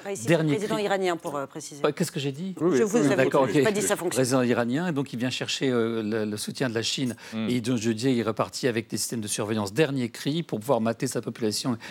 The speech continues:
Speaker 2: et sa jeunesse en particulier. Il faut savoir que l'Iran vient d'adhérer à l'organisation de la coopération de Shanghai,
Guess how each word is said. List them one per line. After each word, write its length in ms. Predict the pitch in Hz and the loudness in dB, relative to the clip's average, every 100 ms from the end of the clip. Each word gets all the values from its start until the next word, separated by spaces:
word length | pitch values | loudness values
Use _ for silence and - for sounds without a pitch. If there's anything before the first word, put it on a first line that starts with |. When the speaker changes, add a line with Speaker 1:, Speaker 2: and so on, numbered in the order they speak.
| - | -6
Speaker 2:
et 60 | 117 | -2
sa 140 | 123 | 0
jeunesse 320 | 117 113 113 | 2 0 -2
en 60 | 107 | -2
particulier. 380 | 113 - 147 170 | -4 -4 -4 -2
Il 40 | |
faut 100 | 143 | -2
savoir 320 | 139 127 131 | 0 0 0
que 140 | - 123 - - - | -2 -2 -4 -8 -2
l'Iran 640 | 139 143 143 139 147 135 - 104 | 0 2 2 2 0 -2 -8 -10
vient 360 | 117 156 156 | -2 2 2
d'adhérer 720 | 120 139 127 135 120 135 135 | 2 0 2 2 2 0 0
à 140 | 78 113 | 0 -2
l'organisation 600 | 123 110 127 - 139 123 | -4 -2 -4 -2 -2 -2
de 120 | 110 | 0
la 100 | 110 | 0
coopération 540 | 120 117 113 107 131 | -2 -4 -4 -4 -6
de 100 | 110 | -6
Shanghai, 680 | 110 - 143 143 175 180 | -4 -2 -2 0 0 0